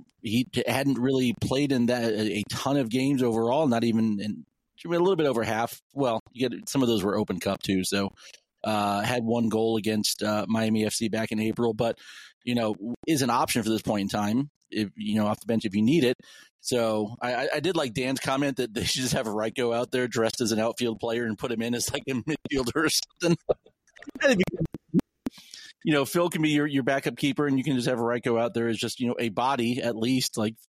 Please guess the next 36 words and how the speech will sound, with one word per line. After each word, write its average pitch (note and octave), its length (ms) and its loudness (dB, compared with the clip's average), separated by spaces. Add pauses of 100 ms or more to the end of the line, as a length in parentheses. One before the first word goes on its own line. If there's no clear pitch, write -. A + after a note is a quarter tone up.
get C3 140 2
him, B2 160 -2
get B2+ 140 0
him B2 160 2
out A2+ 160 0
there, G#2+ 100 -2
get A#2+ 140 -2
him, A#2+ 160 0 (120)
let B2+ 220 0
him C#3+ 100 0
do B2+ 140 2
something. G#2+ 400 0 (500)
Uh, A2+ 600 0 (200)
but B2+ 180 -2
to B2 60 -2
be C3 120 2
able C#3 100 0
to B2 80 2
do B2+ 200 2
that A#2+ 140 2
against, A#2+ 320 -2
like C3+ 140 0
we D3 60 -4
said, E3+ 160 2
Miami C3+ 340 2
is C3+ 100 0
a D3 60 -2
pretty C3+ 220 -2
good A#2+ 180 -2
team, G2+ 320 0
and, G2+ 300 -4
and, G#2 320 -4
you G#2+ 100 -4
know, G2+ 380 -4
we've A2+ 180 0
got A#2 280 2